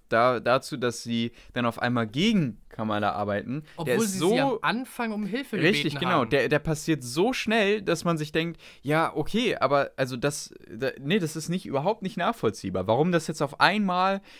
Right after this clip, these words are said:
Speaker 1: äh, sind die jetzt, „Oh nee, wir müssen jetzt Kamala töten“, so, also
Speaker 2: Ja,
Speaker 1: nach dem Motto.
Speaker 2: dann lasst doch am Anfang das Hilfegesuch weg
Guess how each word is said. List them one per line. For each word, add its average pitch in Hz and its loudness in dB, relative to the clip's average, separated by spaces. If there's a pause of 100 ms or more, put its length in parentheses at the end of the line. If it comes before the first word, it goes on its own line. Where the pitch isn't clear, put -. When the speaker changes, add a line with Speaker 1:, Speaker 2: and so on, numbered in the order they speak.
(100)
Speaker 1:
äh, 151 2
sind 147 -2
die 143 -6
jetzt, 147 -2
„Oh 156 8
nee, 135 6
wir 127 2
müssen 147 2
jetzt 131 2
Kamala 127 2
töten“, 101 -6
so, 101 -4
also 104 2
Speaker 2:
Ja, 196 6
Speaker 1:
nach 127 6
dem 120 2
Motto. 110 0
Speaker 2:
dann 165 2
lasst 226 0
doch 202 -4
am 180 -4
Anfang 196 -4
das 196 -8
Hilfegesuch 147 -6
weg 143 -8